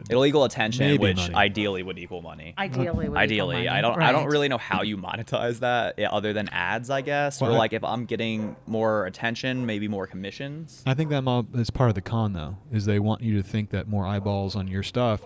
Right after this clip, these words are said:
Speaker 2: but where, where the reality is they're just using your content to sell their ads.
Speaker 1: Yeah. I, I will say, though, at least for visual art, I know it is definitely a space of, like, if you got an Instagram account that has a million followers and
Speaker 3: Mm-hmm.
Speaker 1: you're a visual artist, you can now just sell, like, on the,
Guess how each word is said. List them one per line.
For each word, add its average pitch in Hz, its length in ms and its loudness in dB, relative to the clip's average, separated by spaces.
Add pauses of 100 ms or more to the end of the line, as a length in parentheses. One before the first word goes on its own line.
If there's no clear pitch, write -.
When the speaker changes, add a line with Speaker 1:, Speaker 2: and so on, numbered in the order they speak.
(100)
Speaker 2:
but 113 140 -4
where, 110 260 0
where 113 240 0
the 104 80 0
reality 117 400 2
is 104 160 -2 (400)
they're 127 120 4
just 123 300 0
using 117 380 6
your 135 160 2
content 104 480 -4
to 95 80 -4
sell 98 180 -2
their 92 180 0
ads. - 400 -10
Speaker 1:
Yeah. 90 440 -2 (200)
I, 123 140 4
I 147 140 2
will 120 240 0
say, 107 180 0
though, 101 160 2
at 113 140 2
least 131 180 -2
for 131 60 -6
visual 98 400 -4
art, 90 340 -4
I 95 80 -4
know 95 220 -2
it 92 100 -2
is 98 160 -4
definitely 92 360 -6
a 90 40 -8
space 90 380 -6
of, 90 120 -6
like, 87 280 -6
if 95 120 -10
you 135 120 -2
got 170 160 -4
an - 60 -6
Instagram 110 540 -4
account 117 440 -4
that 87 140 -4
has 92 340 -2
a 92 40 -6
million 87 540 -6
followers 87 540 2
and 202 80 8
Speaker 3:
Mm-hmm. - 60 8
Speaker 1:
you're - 80 0
a 120 40 -8
visual 90 340 -4
artist, 107 540 -2
you 110 80 -2
can 143 140 -4
now 101 180 0
just 90 240 -8
sell, 85 400 -2
like, 82 400 -4
on 92 140 -8
the, 82 60 -10